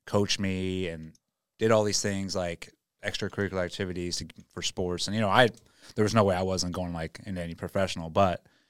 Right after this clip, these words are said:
he made it, he was adamant. He's like, "You will play, like, sports all growing up, but the time that they took,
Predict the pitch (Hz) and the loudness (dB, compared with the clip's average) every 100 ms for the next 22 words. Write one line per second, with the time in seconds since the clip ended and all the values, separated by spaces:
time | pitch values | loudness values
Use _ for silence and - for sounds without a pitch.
0 | _ _ 101 90 92 90 90 90 90 92 | _ _ -10 -6 -4 -4 -4 -6 -2 0
1 | 104 85 82 85 90 82 90 92 90 95 | 0 -2 -8 -8 -6 -6 -6 -6 -4 -2
2 | 90 - - 87 87 78 76 - - 90 | -2 -6 -6 -6 -4 -6 -8 -8 -6 -6
3 | 80 - - - - 82 82 85 82 90 | -4 -4 -6 -6 -6 -6 -6 -8 -6 -6
4 | 85 - 87 - 82 - 92 92 90 87 | -8 -8 -10 -10 -12 -6 -4 -4 -4 -6
5 | 85 90 80 - 101 90 - | -8 -8 -10 -6 -4 -4 -6